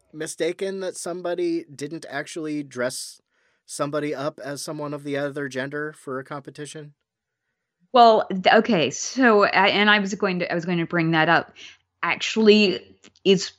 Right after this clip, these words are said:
Speaker 2: been revealed since, boom, boom, boom. It, it probably came out finally in the two thousands. These female athletes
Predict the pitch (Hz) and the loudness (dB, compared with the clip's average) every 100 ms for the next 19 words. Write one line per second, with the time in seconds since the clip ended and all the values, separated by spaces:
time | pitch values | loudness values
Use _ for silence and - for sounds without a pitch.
0 | _ - 202 190 190 190 175 165 196 196 | _ 4 4 6 4 4 4 4 8 10
1 | 190 185 180 175 - - - _ _ _ | 10 8 4 -2 -6 -16 -20 _ _ _
2 | _ - - - - 196 185 175 - - | _ -8 -6 -4 2 4 4 0 -4 -8
3 | - 175 _ _ _ _ _ _ _ - | -10 -16 _ _ _ _ _ _ _ -20
4 | - - - - 196 190 180 - 170 165 | -20 -20 -12 0 2 2 -2 -2 -2 0
5 | - 170 - - 202 277 359 349 226 196 | 2 2 4 6 6 6 6 4 4 4
6 | 180 160 - _ 165 151 151 147 143 135 | 6 6 2 _ -2 0 0 0 0 0
7 | 131 - 120 - 127 143 165 180 180 185 | -2 -4 -2 2 4 4 6 6 6 4
8 | - - - - - - - - _ _ | -2 -10 -20 -20 -18 -20 -20 -20 _ _
9 | _ _ _ - 175 202 135 196 190 185 | _ _ _ -2 6 8 8 8 8 8
10 | 175 - - - - - - 226 226 220 | 4 -2 -8 -12 -12 2 8 12 12 10
11 | 208 - 180 185 - 180 170 - _ _ | 8 6 4 2 2 4 4 2 _ _
12 | - - | -14 -14